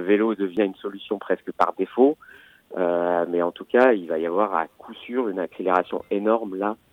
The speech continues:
euh, du vélo dans l'espace public, y compris d'ailleurs pas seulement dans les centres-villes denses, mais aussi manifestement dans des zones périurbaines, euh, voire dans des zones rurales,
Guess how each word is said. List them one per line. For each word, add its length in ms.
euh, 280
du 80
vélo 320
dans 120
l'espace 380
public, 240
y 120
compris 320
d'ailleurs 320
pas 140
seulement 240
dans 160
les 120
centres-villes 800
denses, 280
mais 200
aussi 420
manifestement 840
dans 160
des 160
zones 260
périurbaines, 580
euh, 300
voire 300
dans 200
des 80
zones 280
rurales, 440